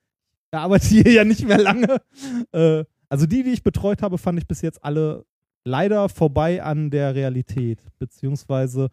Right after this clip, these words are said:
zu viel erwartet von den Studenten. Die sollen da irgendwie in vier Stunden, weiß ich nicht, was lernen, das ist vollkommen unrealistisch.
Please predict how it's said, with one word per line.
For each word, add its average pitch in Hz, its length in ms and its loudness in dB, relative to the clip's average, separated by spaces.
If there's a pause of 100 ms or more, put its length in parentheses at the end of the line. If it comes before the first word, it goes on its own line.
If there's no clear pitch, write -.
(300)
zu 190 200 -2
viel 202 540 -2
erwartet 139 680 -4
von 120 240 -4
den 113 340 -4
Studenten. 113 680 -10 (420)
Die 123 40 -6
sollen 156 240 2
da 175 80 -2
irgendwie 160 240 -2
in 147 80 -4
vier 185 220 -2
Stunden, 170 260 -6
weiß 143 180 -2
ich 175 40 -4
nicht, 143 160 -4
was 147 160 -4
lernen, 147 320 -4
das 127 120 -4
ist - 240 -16
vollkommen 143 480 -4
unrealistisch. 117 800 -8